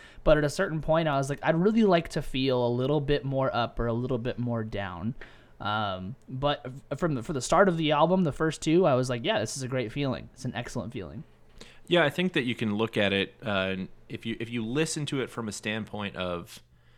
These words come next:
Speaker 2: uh, thinking about the, what's going on as the prologue, and then the rest of the album talking about each subject, and then the very end, the way that it ends, and pay attention to the lyrics. Like, if you're reading the lyrics along with it, there are ups and downs,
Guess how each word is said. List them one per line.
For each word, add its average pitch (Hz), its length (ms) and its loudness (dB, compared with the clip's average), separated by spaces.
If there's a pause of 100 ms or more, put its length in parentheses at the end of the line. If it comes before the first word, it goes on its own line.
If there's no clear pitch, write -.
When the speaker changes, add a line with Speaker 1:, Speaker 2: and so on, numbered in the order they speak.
(320)
Speaker 2:
uh, 87 340 -2
thinking 135 420 -4
about 110 260 -2
the, 92 240 2
what's 107 220 -2
going 101 260 0
on 95 220 0
as 90 160 -8
the - 80 -20
prologue, 90 680 -8
and 95 180 -8
then 90 320 -8 (100)
the 104 100 -2
rest 101 340 0
of 107 80 -6
the 101 140 -4
album 92 540 -4 (360)
talking 98 360 -2
about 92 180 -4
each 92 200 -12
subject, 95 600 -4 (580)
and 101 140 -4
then 95 220 -2
the 92 80 -6
very 95 340 0
end, 92 220 -4
the 92 60 -6
way 92 160 -4
that 90 100 -4
it 90 120 -6
ends, 107 520 -4 (400)
and 98 160 -6
pay 120 200 2
attention 107 400 -2
to 95 100 -8
the 90 100 -8
lyrics. 104 600 -2
Like, 90 120 -6
if 90 100 -10
you're 92 100 -6
reading 95 320 -6
the 90 60 -8
lyrics 95 260 -10
along 92 340 -6
with 87 140 -6
it, 87 180 -10 (400)
there 104 220 0
are 120 300 4
ups 113 260 -4
and 92 120 -6
downs, 87 520 -4